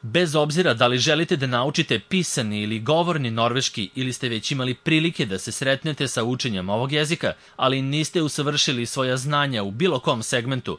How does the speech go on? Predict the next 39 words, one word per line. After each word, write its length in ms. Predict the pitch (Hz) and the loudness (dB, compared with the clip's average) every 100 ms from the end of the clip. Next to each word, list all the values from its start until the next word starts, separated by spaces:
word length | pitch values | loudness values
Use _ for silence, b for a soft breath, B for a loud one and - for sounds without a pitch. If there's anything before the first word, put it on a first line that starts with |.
| - | -2
preporučujemo 760 | 147 135 131 104 107 151 151 165 | 0 2 2 0 -2 -2 0 2
vam 200 | 170 151 | 2 0
da 220 | 135 123 143 | -2 0 0
se 160 | 151 | 2
odlučite 520 | 139 151 185 196 - | 2 2 0 0 -2
za 180 | 151 151 | 0 4
ovaj 240 | 160 160 123 | 4 4 0
vid 320 | 98 113 95 | 0 -2 0
nastave, 520 | 147 127 - 104 78 - | 0 0 0 -2 -4 -6
budući 500 | 117 160 170 175 180 | 0 2 2 2 -2
da 100 | 165 | -2
su 200 | - 156 | 0 -2
privatni 500 | - 190 180 - 110 | 0 0 0 -2 -2
časovi 440 | 110 104 - 110 | 0 0 -2 -4
norveškog 500 | 92 120 151 - 170 | 0 0 0 0 0
jezika 380 | 165 160 175 170 - | 0 0 0 -2 0
osmišljeni 500 | 165 - 180 151 113 | -2 0 -4 -2 -4
tako 380 | - 156 - 113 - | 4 4 4 -2 -2
da 180 | 117 110 | 0 0
polazniku 640 | 123 123 147 170 180 185 | 2 2 2 0 0 0
daju 440 | 135 143 170 170 - | 2 4 4 2 0
najveću 600 | 131 143 180 185 - 190 | -2 0 0 0 0 0
moguću 440 | 143 131 123 135 | 0 0 -2 -4
slobodu 500 | 151 185 170 160 92 - _ | -2 0 2 2 0 -8 _
u 140 | 175 180 | 4 4
osmišljavanju 720 | 170 180 160 165 151 160 151 | 4 0 2 4 4 2 -2
samog 480 | - 160 170 165 - | 0 0 0 -2 -2
plana 400 | 175 165 110 98 | 0 2 4 2
obuke, 440 | 101 123 123 90 - B B B | 0 0 -2 -4 -6 B B B
ali 380 | 110 123 123 - | 2 2 2 -2
i 160 | 147 127 | -2 -2
u 100 | 92 | -2
izboru 340 | 87 123 151 | -4 -2 -2
mesta 420 | 123 156 170 214 | 0 -2 -2 -2
gde 260 | 151 123 170 | -4 -2 -2
će 140 | - | -2
se 140 | 185 190 | -4 -2
časovi 500 | - 98 - 143 139 | 0 -2 -2 -2 -2
održavati, 680 | 151 156 156 156 151 104 | -2 2 4 4 4 -2